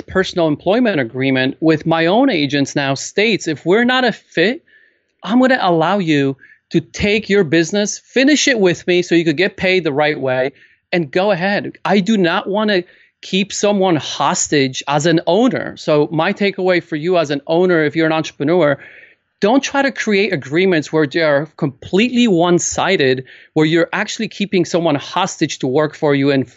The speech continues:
and that they are, they are fearful of leaving you, which is a very typical thing, unfortunately, in the broker-realtor relationship.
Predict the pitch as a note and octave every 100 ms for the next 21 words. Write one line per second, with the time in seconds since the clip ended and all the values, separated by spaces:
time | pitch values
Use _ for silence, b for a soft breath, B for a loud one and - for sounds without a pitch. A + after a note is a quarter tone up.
0 | - D#3+ D3 C3+ C#3 C#3 C3 - D#3+ D3
1 | C3 - A#3 B3+ - D#3 D3 B2+ F3 C4
2 | G#3+ A#2+ - - b b b D#3+ D3+ E3
3 | E3 C3 D#3+ G3+ G#3+ - G3 F3 D#3+ -
4 | F#3+ E3+ B2+ - G#3 B3 D3 B2+ C3 -
5 | C#3 C3 B2+ D#3 F3 D#3+ B2 C#3 C3 C3+
6 | B2 A#2 - C3 B2+ D3 B2+ - -